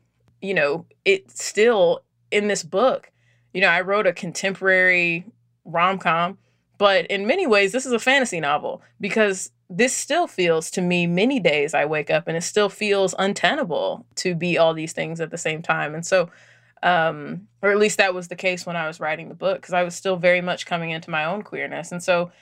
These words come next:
as Liz is experiencing these things for the first time, as Liz is, like, working on these,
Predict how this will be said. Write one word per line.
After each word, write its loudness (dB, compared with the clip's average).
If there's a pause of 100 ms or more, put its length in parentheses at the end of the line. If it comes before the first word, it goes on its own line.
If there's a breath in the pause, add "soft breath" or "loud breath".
(200 soft breath)
as 2
Liz -2
is -10
experiencing -2
these -8
things -6
for -8
the -4
first -6
time, -2
as -6
Liz 2
is, -6
like, 2 (160)
working -2
on 0
these, -8